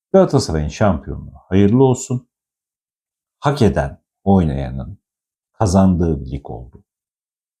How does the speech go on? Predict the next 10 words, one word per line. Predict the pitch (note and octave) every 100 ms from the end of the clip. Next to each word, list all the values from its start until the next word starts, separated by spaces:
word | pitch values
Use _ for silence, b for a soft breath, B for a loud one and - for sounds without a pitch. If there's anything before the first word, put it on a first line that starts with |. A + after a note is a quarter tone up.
| -
Bu |
sene | F2+ G2 D2+ C2
özelinde, | C2 C2 A1 A1 - _ _
bu | F#2+
senenin | - D#2 C2+ C#2 G2 - _ _ _
tüm | B2+ G2
genelini | D#2+ B1 - - - _ _ _
düşünürsek. | F2 - - - - _ _ _ _ _ _ _ _ _ _ _ _ _ _ _ _
Haftaya | - D#3 - C3+ C3 C3
Trabzonspor, | - D3 C3 F2+ F2 - - D#2+ C#2+